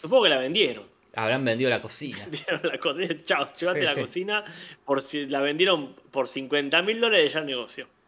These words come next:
Speaker 2: Eh, y esta es la segunda vez que estaría haciendo referencia a esa escena del Padrino, el tiroteo. La otra vez fue con las pelotas de nieve,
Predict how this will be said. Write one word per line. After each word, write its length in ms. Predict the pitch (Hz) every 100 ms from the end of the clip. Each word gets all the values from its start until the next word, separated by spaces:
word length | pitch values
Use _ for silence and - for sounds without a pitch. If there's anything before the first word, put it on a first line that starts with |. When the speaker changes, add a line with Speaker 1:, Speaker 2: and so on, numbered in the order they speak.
| _ _ _ _ - - - - - _ _ _ _ _
Speaker 2:
Eh, 360 | 208 202 196 196
y 60 |
esta 180 | 233 220
es 60 | 185
la 80 | 165
segunda 320 | 170 180 165
vez 180 | 190 156
que 80 |
estaría 280 | 117 123 127
haciendo 240 | 127 135 123
referencia 500 | 113 120 127 120 117
a 40 |
esa 180 | 113 117
escena 260 | - 127
del 120 | 117 110
Padrino, 460 | 113 120 131 123
el 120 | 113
tiroteo. 480 | 107 110 113 127 127
La 120 | 120 110
otra 120 | 113
vez 80 | 123
fue 180 | 120 123
con 460 | 120 107 101 92 92
las 120 | 104
pelotas 300 | 113 120 110
de 80 | 113
nieve, 460 | 131 117 104 95